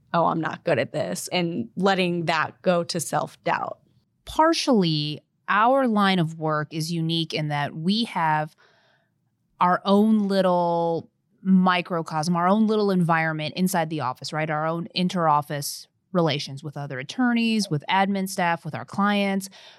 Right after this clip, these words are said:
Speaker 2: But we also have to often interact with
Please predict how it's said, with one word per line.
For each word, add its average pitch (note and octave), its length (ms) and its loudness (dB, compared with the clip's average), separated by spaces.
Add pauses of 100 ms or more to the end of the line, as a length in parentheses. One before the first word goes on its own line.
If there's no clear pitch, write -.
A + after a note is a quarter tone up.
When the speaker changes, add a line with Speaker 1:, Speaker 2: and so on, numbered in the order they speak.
(140)
Speaker 2:
But C4 280 4
we A3 200 -2
also B3+ 400 2
have G3+ 400 -2
to F#3 480 2 (300)
often G#3 600 4 (220)
interact G#3+ 640 2
with F3 360 2